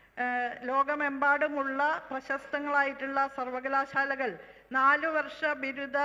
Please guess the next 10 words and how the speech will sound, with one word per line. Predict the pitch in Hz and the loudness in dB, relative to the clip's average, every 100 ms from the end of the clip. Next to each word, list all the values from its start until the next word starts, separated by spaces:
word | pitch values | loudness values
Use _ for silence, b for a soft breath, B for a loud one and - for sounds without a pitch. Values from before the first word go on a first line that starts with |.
| 285 285 - - - - 233 | 2 0 -4 -20 -20 -20 -6
ഘടനയാണ് | 262 269 285 311 320 294 285 294 | -2 2 2 2 2 4 2 0
പിന്തുടരുന്നത് | 302 277 269 262 277 277 277 269 269 | -4 -6 -6 -6 0 0 0 -4 0
എന്നുള്ളത് | 277 269 262 254 247 | 0 0 -2 -4 -4
കൊണ്ട് | 247 254 240 175 B B B | -4 -2 -2 -4 B B B
നമ്മുടെ | 262 277 294 311 | -4 0 0 0
വിദ്യാർത്ഥികൾക്ക് | 285 233 285 285 294 285 285 294 302 320 - - | -2 0 0 0 -2 -2 -2 0 2 2 0 -6
ഉന്നത | 277 285 294 311 | -6 -4 0 2
പഠന | 311 285 285 285 294 | 2 0 0 -2 -4
സാഹചര്യങ്ങൾക്കോ | 294 277 277 269 277 277 285 285 277 277 277 285 285 B B B - | 0 0 0 -6 -8 -6 -6 -4 -6 -2 -2 -2 -4 B B B -4
അതല്ലെങ്കിൽ | 269 277 285 285 285 285 285 | -2 0 0 0 -2 -4 -6